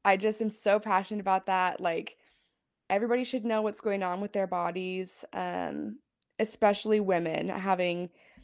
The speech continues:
you know, health for a long time, the textbooks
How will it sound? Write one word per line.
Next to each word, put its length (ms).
you 140
know, 260
health 480
for 140
a 60
long 200
time, 500
the 140
textbooks 680